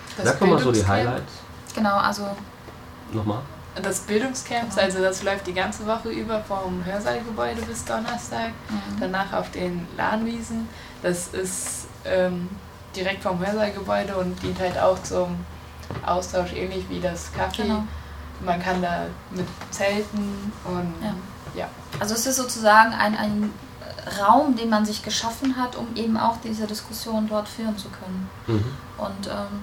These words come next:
Speaker 3: ja, das sind, weiß nicht, gestern, also gestern Nacht wurde das aufgebaut und da sind jetzt zwei Zelte, zwei Pavillons, ein Infostand
Speaker 2: Und Herr
Speaker 3: und
Speaker 2: Nienaus hat's noch nicht räumen lassen, oder?
Speaker 3: Das ist, äh, erstaunlicherweise erlaubt worden. Also
Speaker 2: Ach so.
Speaker 3: wir haben
Speaker 2: Mhm.
Speaker 3: danach gefragt, das geht in Ordnung, ist kein Problem.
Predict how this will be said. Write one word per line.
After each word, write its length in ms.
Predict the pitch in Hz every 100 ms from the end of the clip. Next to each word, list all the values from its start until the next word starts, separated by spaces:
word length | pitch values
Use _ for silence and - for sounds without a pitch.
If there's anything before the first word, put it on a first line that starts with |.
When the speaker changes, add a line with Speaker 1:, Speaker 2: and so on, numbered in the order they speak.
| -
Speaker 3:
ja, 180 | 226 220
das 140 | 202
sind, 220 | 202 220 214 - -
weiß 220 | 214 214
nicht, 160 | 214 -
gestern, 440 | - 226 269 254 247
also 160 | 208 208
gestern 300 | 220 220 226
Nacht 200 | 233 -
wurde 160 | 226 214
das 120 | 214
aufgebaut 560 | - - 339 349 370 - - - - - - - - -
und 280 | 233 233 220
da 80 | -
sind 160 | 226 226
jetzt 180 | 220 -
zwei 120 | 214
Zelte, 420 | - 311 339 320
zwei 160 | - 285
Pavillons, 600 | 254 269 269 262 262 254
ein 180 | 214 214
Infostand 560 | 269 269 262 - 233 104
Speaker 2:
Und 60 |
Herr 100 | 107
Speaker 3:
und 100 | 107
Speaker 2:
Nienaus 260 | 104 107 95
hat's 140 | 92
noch 80 | 98
nicht 200 | 98 92
räumen 260 | 95 101 107
lassen, 280 | - 107 - 87 -
oder? 140 | - - -
Speaker 3:
Das 200 | - -
ist, 340 | 254 - - -
äh, 400 | 233 240 247 -
erstaunlicherweise 720 | 262 277 359 330 220 214 214
erlaubt 320 | 202 240 220
worden. 300 | 190 190 262 320 -
Also 180 | - 202
Speaker 2:
Ach 40 | -
so. 80 | -
Speaker 3:
wir 120 | 214
haben 80 | 202
Speaker 2:
Mhm. 60 | -
Speaker 3:
danach 260 | 196 196
gefragt, 360 | - - 185 180 -
das 220 | 233 -
geht 160 | 220
in 60 | 208 190
Ordnung, 240 | 185 240 370 -
ist 120 | -
kein 140 | 214
Problem. 380 | - 208 202 254